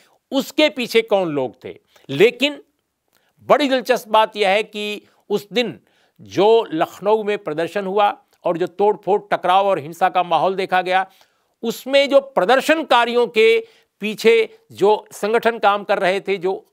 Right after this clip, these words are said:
आयोजक थे, उनका ये कहना है कि ये उनके लोग नहीं थे, बल्कि उस तोड़फोड़, टकराव के कारण वो अपने अपने घरों को लौट गए जब देखा कि अशांति मच गई है। मुझे लगता है दोस्तों, इस पर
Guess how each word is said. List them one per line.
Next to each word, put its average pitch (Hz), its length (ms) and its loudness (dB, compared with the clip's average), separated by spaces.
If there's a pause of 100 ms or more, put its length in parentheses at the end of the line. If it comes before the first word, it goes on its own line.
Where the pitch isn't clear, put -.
आयोजक 202 480 4 (140)
थे, 202 80 0
उनका 196 400 -2
ये 196 140 -2
कहना 180 300 -2
है 175 160 2
कि 180 140 -16
ये 170 60 -4
उनके 175 440 -10
लोग 156 240 -8
नहीं 127 300 -16
थे, 98 100 -18 (760)
बल्कि 240 300 0
उस 294 220 0
तोड़फोड़, 285 540 4
टकराव 240 360 2
के 240 120 2
कारण 233 420 0 (200)
वो 180 80 0
अपने 190 260 0
अपने 208 320 0
घरों 175 380 -6
को 170 140 -4
लौट 156 360 0
गए 180 240 0
जब 151 220 -10
देखा 156 280 -4
कि 185 160 -14
अशांति 151 520 -10
मच 127 180 -18
गई 101 180 -14
है। 90 220 -18 (280)
मुझे 190 180 -4
लगता 147 280 -4
है 127 120 -4
दोस्तों, 131 760 -12
इस 147 120 -12
पर 185 300 -2